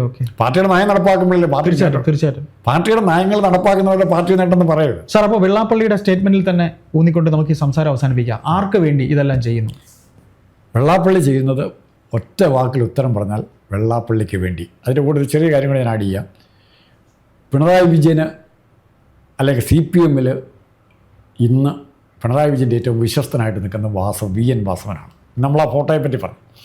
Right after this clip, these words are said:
Speaker 2: പിണറായി വി-, നാളെ വാസവൻ ഇനി ഒറ്റ ആഗ്രഹമേ ഉള്ളൂ, യു ഡി എഫ് ജയിക്കുകയില്ല എന്ന് നമ്മളെക്കാൾ നന്നായിട്ട് അറിയാവുന്ന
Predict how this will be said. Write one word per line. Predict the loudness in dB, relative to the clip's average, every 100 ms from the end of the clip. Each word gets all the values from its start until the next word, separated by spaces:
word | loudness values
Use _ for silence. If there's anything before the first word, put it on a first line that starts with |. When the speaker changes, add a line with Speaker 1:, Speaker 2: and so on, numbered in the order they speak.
| -20 -20 -20 -20 _ _ _ -2
Speaker 2:
പിണറായി | 0 2 4 2
വി-, | 0
നാളെ | 0 0 2 2
വാസവൻ | 2 0 2 2
ഇനി | 2 0
ഒറ്റ | 0 0
ആഗ്രഹമേ | 0 -2
ഉള്ളൂ, | -4 -8 -16 _ _ _ -20 _ 0
യു | 4
ഡി | 4
എഫ് | 2 2
ജയിക്കുകയില്ല | 0 0 0 0 0
എന്ന് | -2
നമ്മളെക്കാൾ | -2 -2 0 -2
നന്നായിട്ട് | -2 -4 -4
അറിയാവുന്ന | -4 -4